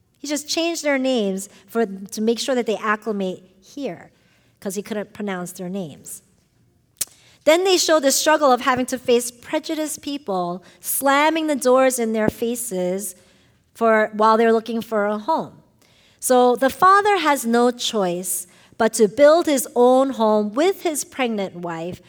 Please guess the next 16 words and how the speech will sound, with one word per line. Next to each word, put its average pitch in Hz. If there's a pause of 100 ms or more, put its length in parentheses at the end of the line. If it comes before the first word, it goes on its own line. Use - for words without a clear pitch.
(160)
by 214
patching 277
up 247
a 202
broken 277
down, 202 (180)
abandoned 190
building. 175 (1120)
They 240
literally 269 (140)
made 208
it 185
with 180
their 185
own 190
efforts 160